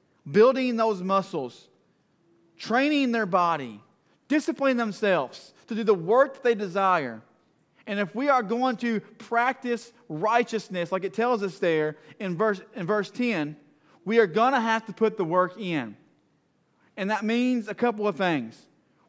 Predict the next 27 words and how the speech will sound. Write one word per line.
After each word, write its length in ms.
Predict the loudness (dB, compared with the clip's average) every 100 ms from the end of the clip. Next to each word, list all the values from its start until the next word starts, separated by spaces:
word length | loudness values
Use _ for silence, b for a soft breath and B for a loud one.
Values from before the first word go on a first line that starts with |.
| -4
We 160 | 0
have 240 | 2 0 0
to 120 | -6
study 460 | -4 2 2 2
God's 380 | 2 2 2 -2
Word. 380 | -4 -4 -4 -8 -20 _ _ _ _ b b b b
And 80 | 0
I'm 120 | 2
not 180 | 2 0
talking 320 | 2 2 2
about 380 | 2 2 0 -4
an 80 | -4
open 320 | -2 -2 -2
windows. 540 | -4 -2 0 0 -4 -6
Now, 100 | -2
they're 140 | 0
not 240 | 2 0 2
bad. 380 | 2 2 0 -4
I'm 100 | -6
not 200 | -6 -4
saying 160 | -4
nothing 220 | -4 -6
against 200 | -10 -10 -4
open 260 | -4 -4
windows 320 | -4 -2 -2
little 120 | -2 -2
book. 420 | 0 -2 -4